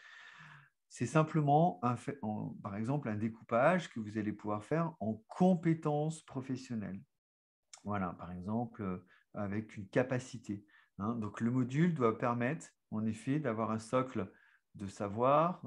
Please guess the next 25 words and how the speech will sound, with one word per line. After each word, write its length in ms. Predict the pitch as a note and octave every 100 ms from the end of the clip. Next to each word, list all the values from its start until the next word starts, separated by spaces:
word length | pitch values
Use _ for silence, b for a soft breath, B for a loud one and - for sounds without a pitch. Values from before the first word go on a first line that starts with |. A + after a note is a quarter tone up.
| -
de 100 | G2
savoir-être, 880 | G2+ A#2 A#2 A#2+ C3 C#3+ D#3 - - _ _ _ _
de 80 | G2+
savoir 360 | F#2+ A2+ A#2+ -
technique, 580 | C3+ - C#3+ D3 D#3
de 80 | A#2
savoir 280 | A2 A2 A#2
associé, 640 | B2 - B2+ - C#3 C#3
de 160 | C#3 G#2
savoir-faire, 840 | G2+ C3+ D3+ D3 - C#3+ F#3 - _ _ _
voilà, 380 | A2+ A2 B2+ - B B B B B _ -
et, 340 | D3 D#3+ D#3+ A#2
euh, 180 | A#2
d'avoir, 640 | A2 A2+ A2 C#3 D#3 D3+ -
en 140 | A2+
effet, 580 | A2+ A2 - D#3 E3+ -
un, 720 | A2 A2 G#2+ G#2 G#2 G#2 G2 - _ _ _ _ _ _ _ _ _ _ _ _ - -
un 120 | C3+ D3+
module, 640 | C#3 B2 G2+ G#2+ D3+ D4 - -
voilà, 400 | G#2+ G#2 G#2+ D#3
ou 160 | C#3 G#2
en 80 |
effet 260 | G2+ G2 E3
une 180 | D3+ A2
brique, 560 | F#2 B2 E3 - -